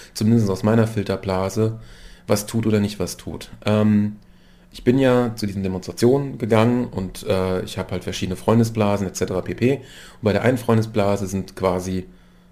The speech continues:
eigentlich alle hingegangen zur Demonstration, aber aus der anderen, äh, Freundesblase keiner.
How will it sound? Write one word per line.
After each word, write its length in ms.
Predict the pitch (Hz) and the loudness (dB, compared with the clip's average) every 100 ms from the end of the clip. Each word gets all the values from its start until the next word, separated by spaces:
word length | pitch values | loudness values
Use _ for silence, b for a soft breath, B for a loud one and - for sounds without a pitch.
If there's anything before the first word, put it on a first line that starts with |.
| b | b
eigentlich 440 | 107 107 101 - - | 0 2 0 -6 -8
alle 400 | 92 101 95 85 - | 0 2 2 -2 -6
hingegangen 720 | 113 95 90 87 92 90 87 | 0 0 0 0 0 -2 -2
zur 120 | 95 | -4
Demonstration, 500 | 90 87 87 - 85 | -2 -4 -6 -8 -8
aber 140 | 82 | -8
aus 80 | 80 | -8
der 100 | 82 | -2
anderen, 240 | 120 165 - - - - | -2 -2 -6 -14 -14 -4
äh, 80 | 120 | -4
Freundesblase 1040 | 113 117 117 - - - 107 110 110 107 B B B B - | 0 0 0 -4 -10 -2 0 2 0 -4 B B B B -8
keiner. 460 | - 123 98 87 | 0 2 2 0